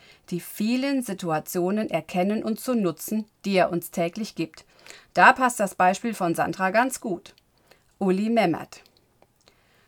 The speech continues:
Berufung ist ein im Gespräch sein mit Gott, wie schon beschrieben. Es sind die Wege, die Gott uns aufs Herz legt, wobei diese sich jederzeit ändern und verändern können. Die Berufung ist so lebendig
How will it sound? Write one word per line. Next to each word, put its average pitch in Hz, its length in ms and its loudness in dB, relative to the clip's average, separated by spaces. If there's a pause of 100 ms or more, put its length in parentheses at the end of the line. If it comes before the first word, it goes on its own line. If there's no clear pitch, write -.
(360)
Berufung 262 520 2
ist - 240 -4
ein 247 240 4
im 226 160 0
Gespräch 285 540 0
sein 165 280 4
mit 160 200 -2
Gott, 165 280 2 (300)
wie 175 120 -4
schon 170 260 0
beschrieben. 185 580 -4 (420)
Es 208 160 -4
sind 247 180 0
die 226 180 -2
Wege, 190 540 2
die 180 120 -4
Gott 180 240 6
uns 202 220 -2
aufs 202 260 -2
Herz 240 300 2
legt, 165 380 -6 (340)
wobei 196 340 6
diese 196 360 -2
sich 170 280 -6
jederzeit 294 720 0
ändern 208 500 2
und 226 260 4
verändern 175 680 4
können. 180 400 0 (460)
Die 190 80 -2
Berufung 214 600 0
ist - 360 -6
so 262 120 2
lebendig 190 720 0